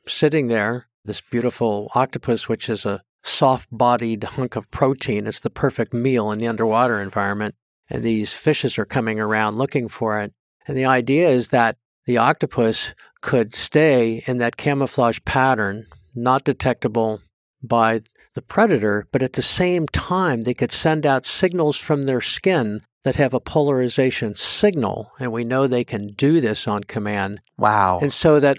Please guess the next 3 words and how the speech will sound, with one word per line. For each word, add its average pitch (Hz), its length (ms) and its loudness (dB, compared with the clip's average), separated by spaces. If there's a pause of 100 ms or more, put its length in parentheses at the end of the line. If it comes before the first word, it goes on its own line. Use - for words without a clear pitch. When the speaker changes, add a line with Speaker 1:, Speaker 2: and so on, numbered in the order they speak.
(140)
Speaker 1:
only 170 720 4 (240)
a 143 80 0
conspecific 143 920 0